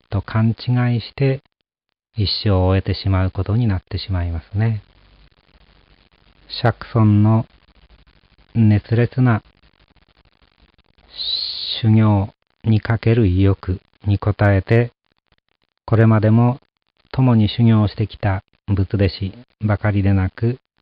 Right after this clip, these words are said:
今では少し、あるいはかなり離れたところで修行している者たちも、釈尊が修行期間を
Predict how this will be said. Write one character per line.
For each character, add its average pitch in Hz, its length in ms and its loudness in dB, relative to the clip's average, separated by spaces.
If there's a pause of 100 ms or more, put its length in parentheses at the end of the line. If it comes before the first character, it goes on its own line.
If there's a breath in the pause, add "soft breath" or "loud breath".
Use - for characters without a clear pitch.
(1300)
今 113 220 2
で 110 80 2
は 104 180 2 (140)
少 117 80 0
し、 101 260 -4 (360)
あ 101 120 -2
る 107 100 0
い 101 80 2
は 101 200 0 (760 loud breath)
か 120 140 -2
な 120 140 2
り 101 180 -2 (220)
離 113 340 0
れ 120 80 -2
た 127 140 -6
と - 140 -6
こ 117 120 -4
ろ 98 160 -4 (300)
で 123 280 -2 (200)
修 - 180 -4
行 110 240 2
し - 100 -10
て 107 120 -2
い 104 160 0
る 107 240 -4 (760)
者 107 220 4
た 101 160 -2
ち 95 140 -2
も、 113 220 0 (1900)
釈 - 280 -8
尊 107 300 2
が 113 200 0 (840)
修 - 220 0
行 117 200 4
期 - 140 -12
間 107 300 2
を 95 140 -4